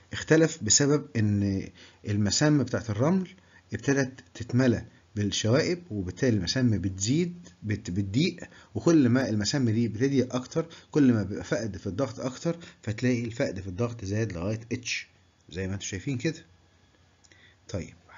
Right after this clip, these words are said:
هنفترض هنسيب المرشح ي-، يشتغل كمان، فبالتالي المسام تضيق كمان، هتلاقي المرشح ابتدى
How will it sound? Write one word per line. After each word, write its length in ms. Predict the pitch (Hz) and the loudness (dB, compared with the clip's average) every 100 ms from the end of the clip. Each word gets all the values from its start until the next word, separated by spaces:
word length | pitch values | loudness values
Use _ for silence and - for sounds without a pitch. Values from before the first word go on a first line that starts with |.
| - | -8
هنفترض 460 | 117 117 117 151 156 | 0 2 4 4 4
هنسيب 420 | - 107 - 151 131 | 0 0 4 4 4
المرشح 380 | 107 127 - | 2 0 -4
ي-، 240 | 110 101 85 | -6 -8 -6
يشتغل 440 | 104 - - 127 117 | -4 -2 2 2 2
كمان، 400 | 110 101 139 151 - - | 0 2 2 0 -10 -10
فبالتالي 440 | 95 - 131 135 | -8 -4 0 2
المسام 420 | 110 90 147 127 | 2 2 2 4
تضيق 320 | 113 131 113 | 6 6 6
كمان، 360 | 101 98 107 147 - - - | 4 -4 -2 -2 -6 -18 -10
هتلاقي 420 | - 135 78 113 | -6 -2 -2 -2
المرشح 600 | 101 95 110 - - - _ - - - _ _ _ _ - - | -4 -4 -4 -4 -6 -10 _ -20 -20 -20 _ _ _ _ -20 -14
ابتدى 400 | - 127 131 | 0 2 2